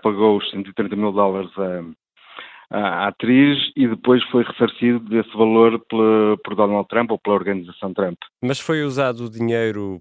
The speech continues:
Speaker 2: público nesta tentativa?
Speaker 1: Não propriamente. O, o que a acusação alega é que esse dinheiro foi usado, o dinheiro de campanha eleitoral, e esse dinheiro foi mascarado através de despesas legais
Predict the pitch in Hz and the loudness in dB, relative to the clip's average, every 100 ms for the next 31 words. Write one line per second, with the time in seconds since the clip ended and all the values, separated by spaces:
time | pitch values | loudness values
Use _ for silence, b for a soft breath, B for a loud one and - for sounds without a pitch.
0 | - 113 147 151 _ 101 - _ _ _ | -8 -8 -6 -10 _ -20 -20 _ _ _
1 | _ - 104 - 107 107 98 - - 139 | _ -8 -8 -6 -8 -6 -8 -4 0 2
2 | 156 156 147 - 139 120 104 92 - 107 | 4 4 2 2 2 4 2 -2 -4 -2
3 | 110 101 95 113 113 _ - 98 95 - | 0 0 0 -2 -4 _ -4 -2 -4 -8
4 | 104 - 104 107 107 110 107 113 B B | -8 -4 -2 0 2 0 -2 -8 B B
5 | B - 101 - 117 113 - 107 113 117 | B -4 -4 0 0 0 -4 0 2 2
6 | - 117 113 104 110 101 98 98 98 104 | 0 0 0 2 2 2 0 -6 -4 -2
7 | 101 95 110 98 101 101 104 - 107 107 | -2 -2 -6 -2 -2 -2 -2 0 2 2
8 | 117 - B B B B _ _ - 131 | 0 -4 B B B B _ _ -6 0
9 | 120 120 - 110 113 101 113 104 104 - | 4 2 2 -2 0 2 0 0 0 0
10 | 107 104 101 104 104 98 101 90 98 95 | 0 2 0 -2 -2 0 0 -2 -6 -8
11 | - 98 95 95 95 98 92 | -6 -6 -6 -6 -2 -2 -2